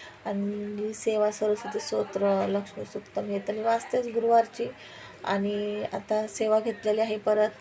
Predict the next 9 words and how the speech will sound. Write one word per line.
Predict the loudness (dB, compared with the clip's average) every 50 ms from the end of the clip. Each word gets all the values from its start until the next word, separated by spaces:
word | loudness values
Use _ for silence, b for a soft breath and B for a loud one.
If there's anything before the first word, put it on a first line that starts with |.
| B B B B B B -2
अ, | 2 2 4
दसऱ्यापर्यंत, | 4 2 2 4 8 8 8 8 8 6 6 6 4 0
म्हणजे | -2 -2 -4
पहिल्या | 0 4 4 4 6 4 4
दिवसापासून | 4 2 0 2 2 0 2 2 0 0 -2 -2
नवरात्रीच्या | 0 2 4 4 4 2 2 2 -2 0 0 0 -2
ते | -2 -2 -2
द-, | 4 6
दसऱ्यापर्यंत, | 6 6 6 4 2 2 2 2 2 2 2 2 0 0 0 -2 -2 -2 -2 -2